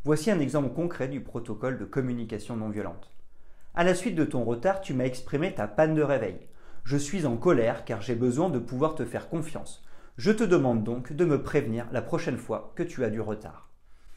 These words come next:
Ici, le problème est de n'avoir pas été prévenu. La demande est donc claire. Nous pourrions aussi demander à ce qu'il n'y ait pas de retard.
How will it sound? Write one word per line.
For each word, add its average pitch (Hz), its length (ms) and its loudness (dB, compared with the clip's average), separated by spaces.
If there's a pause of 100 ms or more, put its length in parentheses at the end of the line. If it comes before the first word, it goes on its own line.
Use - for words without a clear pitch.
(320)
Ici, 185 220 0
le 185 100 0
problème 139 400 2 (300)
est 135 80 4
de 131 100 2
n'avoir 120 400 2
pas 156 140 4
été 131 240 -2
prévenu. 101 420 -6 (460)
La 98 100 -8
demande 131 460 4
est 117 80 2
donc 101 320 -6
claire. 101 340 -6 (420)
Nous 170 280 6
pourrions 147 400 2
aussi 151 320 -6
demander 117 420 -2
à 110 160 -4
ce - 160 -6
qu'il 113 280 -6
n'y 110 80 0
ait 110 40 -2
pas 156 160 0
de 113 100 -2
retard. 110 580 -2